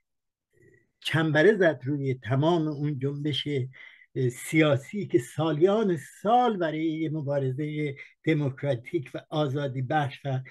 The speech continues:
در واقع رهایی بخش به معنای واقعی کلمه، اه، در جریان بود و اون رو به این روز انداخت و به ویژه با جنگ عراق به کجا کشوند. اه، این جریانات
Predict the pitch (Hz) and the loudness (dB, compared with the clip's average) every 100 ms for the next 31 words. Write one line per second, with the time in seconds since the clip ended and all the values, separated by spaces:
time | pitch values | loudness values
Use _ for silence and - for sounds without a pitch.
0 | - - - _ 135 143 135 135 151 - | -20 -20 -20 _ -4 -2 0 0 0 2
1 | 156 156 143 160 202 127 - 139 135 135 | 2 2 2 4 4 2 -6 -6 -4 -2
2 | 131 139 139 139 120 143 143 127 139 139 | -2 -2 -2 -4 -6 -8 -10 -8 -4 -2
3 | 131 160 156 131 - _ _ - 135 131 | 0 0 -2 -4 -14 _ _ -8 -4 -2
4 | 151 156 123 156 156 156 151 147 160 240 | 0 2 2 0 0 0 -2 -2 -2 -2
5 | 254 _ _ - 147 131 170 175 170 170 | -6 _ _ -6 -6 -4 0 2 4 2
6 | 147 151 156 160 151 131 240 180 156 127 | 2 0 0 0 -2 0 0 0 -2 -2
7 | 131 123 - 131 123 135 143 147 139 131 | -2 -4 -4 -6 -2 0 0 -2 -2 -2
8 | 151 151 143 143 131 147 120 131 120 123 | 0 -2 -2 -4 -2 -2 -4 -4 -4 -6
9 | - _ _ _ - 151 147 151 139 143 | -18 _ _ _ -4 0 2 0 0 -8
10 | 180 220 202 - - - _ _ _ - | -4 -6 -6 -14 -20 -20 _ _ _ -14
11 | 143 139 131 123 - _ _ _ _ _ | -8 -6 -6 -8 -14 _ _ _ _ _
12 | _ _ 320 _ _ _ _ _ 240 294 | _ _ _ _ _ _ _ _ 6 6
13 | 285 277 - - 156 170 190 165 175 165 | 6 -2 -12 -10 -2 2 2 4 4 4
14 | 160 202 208 | 2 0 -2